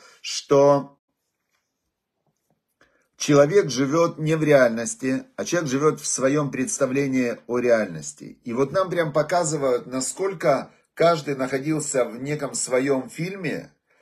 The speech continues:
и этот фильм не, вообще не соответствовал тому, что было на самом деле.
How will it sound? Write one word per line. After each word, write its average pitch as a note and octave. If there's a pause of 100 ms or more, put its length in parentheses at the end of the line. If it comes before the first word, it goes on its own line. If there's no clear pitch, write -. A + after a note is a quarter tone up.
(260)
и C3
этот D3+
фильм E3+
не, F3+
вообще E3+
не D3+
соответствовал D3
тому, C#3+
что C#3
было C3
на B2
самом A#2+
деле. E2+